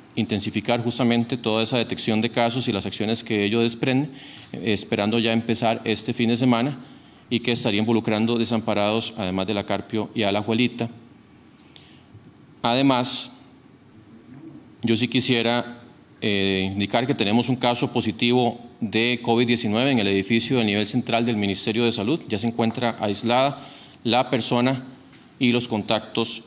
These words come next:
respectivos. Así que, eh, para indicar estas medidas de cierre que se van a anunciar mañana, ya con especificidad, van a empezar a aplicar a partir de este viernes, van a regir al menos una semana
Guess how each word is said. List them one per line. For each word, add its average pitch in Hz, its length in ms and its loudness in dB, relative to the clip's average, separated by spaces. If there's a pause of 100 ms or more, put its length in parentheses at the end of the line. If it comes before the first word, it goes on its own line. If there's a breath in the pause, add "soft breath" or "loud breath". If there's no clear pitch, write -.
(200)
respectivos. - 840 -2 (1080 loud breath)
Así - 280 -2
que, 117 480 0 (240)
eh, 101 280 0 (320)
para 101 200 0
indicar 117 420 2
estas 127 260 2
medidas 117 640 2
de 101 120 0
cierre 147 480 0 (260)
que - 80 -10
se 101 200 -4
van 104 200 2
a - 20 2
anunciar 120 340 2
mañana, 131 640 2
ya 107 140 -2
con 117 140 -2
especificidad, 107 640 0
van 110 140 2
a 117 40 4
empezar 117 340 -2
a 117 40 2
aplicar 117 380 -2
a 123 100 -4
partir 110 320 -2
de 113 100 0
este 110 220 -4
viernes, 143 540 0
van 110 160 2
a 127 60 0
regir 120 280 0
al 117 80 2
menos 117 380 0
una 156 240 2
semana 120 400 0